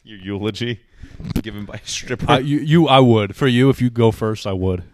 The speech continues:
Speaker 2: That's
Speaker 1: You,
Speaker 2: where I would
Speaker 1: you
Speaker 2: schedule
Speaker 1: put
Speaker 2: it.
Speaker 1: mine
Speaker 2: And
Speaker 1: at a
Speaker 2: I'll put it. I'll do it at Hooters. <laughs>
Speaker 1: Oh my God. That's what I wanted, huh?
Speaker 2: <laughs> It's what, this is what he would have wanted.
Speaker 1: <laughs> Tell my father. No.
Speaker 2: <laughs>
Speaker 1: We're going to have it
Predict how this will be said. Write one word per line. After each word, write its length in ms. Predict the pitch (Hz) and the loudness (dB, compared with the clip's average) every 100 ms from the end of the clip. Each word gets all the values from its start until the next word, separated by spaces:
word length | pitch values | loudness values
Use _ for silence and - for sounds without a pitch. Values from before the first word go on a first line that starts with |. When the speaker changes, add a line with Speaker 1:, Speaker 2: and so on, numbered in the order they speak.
| _ _ _ _ _ 113 | _ _ _ _ _ -16
Speaker 2:
That's 160 | 131 | -10
Speaker 1:
You, 60 | 120 | -2
Speaker 2:
where 100 | 175 | -2
I 20 | |
would 60 | 151 | -2
Speaker 1:
you 40 | 95 | -6
Speaker 2:
schedule 340 | - 123 - | -12 -8 -6
Speaker 1:
put 100 | - | -6
Speaker 2:
it. 40 | 185 | -6
Speaker 1:
mine 220 | 127 131 | -4 0
Speaker 2:
And 20 | |
Speaker 1:
at 120 | 117 | 2
a 40 | 110 | 2
Speaker 2:
I'll 80 | |
put 200 | 117 165 | 2 2
it. 140 | 135 120 | 2 0
I'll 80 | 120 | -4
do 200 | 117 127 | -2 -2
it 60 | |
at 80 | 107 | -2
Hooters. 520 | - 117 110 101 - - - | -4 -6 -6 -8 -14 -20 -18
<laughs> 180 | - - _ - | -18 -18 _ -18
Speaker 1:
Oh 60 | 123 | -10
my 120 | 131 | -8
God. 520 | 117 87 104 - 113 - _ _ _ _ _ _ _ _ _ _ _ _ _ _ _ | -8 -10 -12 -10 -12 -14 _ _ _ _ _ _ _ _ _ _ _ _ _ _ _
That's 180 | 143 139 | -8 -6
what 100 | 113 | -8
I 80 | 101 | -10
wanted, 320 | 95 92 95 | -10 -12 -10
huh? 220 | 104 95 - _ _ _ _ _ | -8 -8 -12 _ _ _ _ _
Speaker 2:
<laughs> 580 | _ _ _ _ _ - | _ _ _ _ _ -8
It's 240 | 110 175 147 | 2 2 4
what, 240 | 185 190 | 4 4
this 180 | 143 - | 2 -2
is 140 | 165 | 0
what 200 | 143 139 | 4 6
he 100 | 120 | 6
would 180 | 113 110 | 4 2
have 80 | 104 | 0
wanted. 920 | 92 90 90 85 85 90 - - 135 - 104 135 _ | -6 -8 -10 -12 -14 -14 -12 -12 -14 -18 -20 -20 _
Speaker 1:
<laughs> 260 | _ _ | _ _
Tell 140 | - 117 | -20 -20
my 120 | 104 | -20
father. 500 | - 87 92 98 107 _ | -20 -20 -18 -20 -20 _
No. 520 | 135 180 180 139 - _ _ 139 | -8 -6 -4 -6 -12 _ _ 4
Speaker 2:
<laughs> 300 | - - - | 4 0 -14
Speaker 1:
We're 100 | 127 | -12
going 320 | 127 127 139 | -10 -8 -8
to 100 | 165 | -6
have 200 | 135 113 | -4 -4
it 140 | 120 | -6